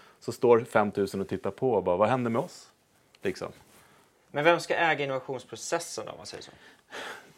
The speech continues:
Speaker 1: Det måste ju ledningen och styrelsen göra, liksom. Och det märker vi också på de som kontaktar oss. Att när vi startade för fyra år sedan då, med min, mitt förra bolag då,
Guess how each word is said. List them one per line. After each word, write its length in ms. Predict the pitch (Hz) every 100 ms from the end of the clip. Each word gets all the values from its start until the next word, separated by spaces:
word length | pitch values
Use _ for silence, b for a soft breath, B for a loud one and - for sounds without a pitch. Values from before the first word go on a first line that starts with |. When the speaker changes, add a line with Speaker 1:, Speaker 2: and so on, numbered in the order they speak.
| - -
Speaker 1:
Det 100 | 107
måste 260 | 147 -
ju 180 | 190 165
ledningen 420 | 139 123 104 107
och 60 | 101
styrelsen 480 | - 104 92 - 175
göra, 260 | 98 -
liksom. 260 | - - -
Och 80 | 107
det 100 | 120
märker 380 | 135 123 165 156
vi 60 | 113
också 220 | 98 95
på 80 | 98
de 240 | 98 92
som 240 | - 90 90
kontaktar 500 | - 95 90 - 101
oss. 320 | 151 92 -
Att 120 | 98 104
när 100 | 101
vi 100 | 107
startade 460 | - 120 - 156
för 100 | 135
fyra 320 | 123 123 101
år 140 | 110 143
sedan 200 | - 95
då, 160 | 90
med 140 | 92 92
min, 160 | 92 90 -
mitt 240 | 110 90 -
förra 240 | 104 107
bolag 360 | 151 113 90 87
då, 200 | 85